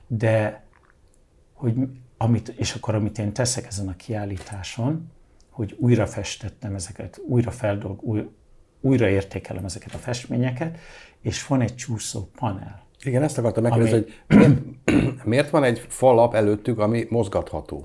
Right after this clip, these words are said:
Speaker 2: Mit, mit,
Speaker 1: E-,
Speaker 2: mit
Speaker 1: ezzel
Speaker 2: jelképez?
Speaker 1: jelképesen tudjuk mondani, hogy mi nyitottak vagyunk erre-e vagy sem.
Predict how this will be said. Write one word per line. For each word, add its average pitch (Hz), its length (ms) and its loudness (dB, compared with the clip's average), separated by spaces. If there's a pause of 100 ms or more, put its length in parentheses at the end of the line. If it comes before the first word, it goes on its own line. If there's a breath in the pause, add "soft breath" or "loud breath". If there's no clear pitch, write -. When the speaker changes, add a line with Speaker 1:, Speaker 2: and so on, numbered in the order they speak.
(220)
Speaker 2:
Mit, 120 240 -2
mit, - 100 -6
Speaker 1:
E-, 131 60 6
Speaker 2:
mit - 140 -2
Speaker 1:
ezzel 135 300 8
Speaker 2:
jelképez? 143 420 8
Speaker 1:
jelképesen 117 920 0 (100)
tudjuk 113 440 -2
mondani, 110 380 0
hogy 101 160 -2
mi 92 80 -4
nyitottak 113 680 0
vagyunk 98 480 -6
erre-e 98 520 -6
vagy 92 220 -14
sem. - 440 -14